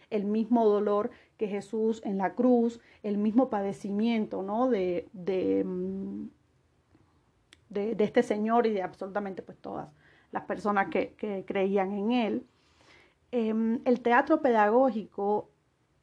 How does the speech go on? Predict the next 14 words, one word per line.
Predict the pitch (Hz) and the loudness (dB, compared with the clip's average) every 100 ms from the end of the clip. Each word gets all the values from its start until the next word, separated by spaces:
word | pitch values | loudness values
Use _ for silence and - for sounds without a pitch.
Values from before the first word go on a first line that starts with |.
| _ | _
se | - 220 | 0 2
traduce | 190 208 254 254 | 4 4 4 2
en | 208 202 | 0 -2
este | - 247 | -4 -4
periodo, | 180 202 240 208 202 | -2 2 4 4 4
a | 196 | 2
partir | 190 175 208 214 | -2 -8 -6 -4
del | 202 | -4
siglo | - 208 196 202 196 185 185 - | -6 -8 -6 -4 -2 -2 -4 -4
trece, | 208 208 - 196 | -2 -2 -4 -8
un | 196 185 | -8 -4
momento | 196 202 190 202 196 | -4 -4 -6 -6 -6
álgido, | - 226 226 226 214 190 | 0 0 0 -2 -2 0
importantísimo, | 190 180 190 - 190 294 247 233 - 190 - | -2 -4 -6 -6 -8 -4 -4 -4 -6 -10 -10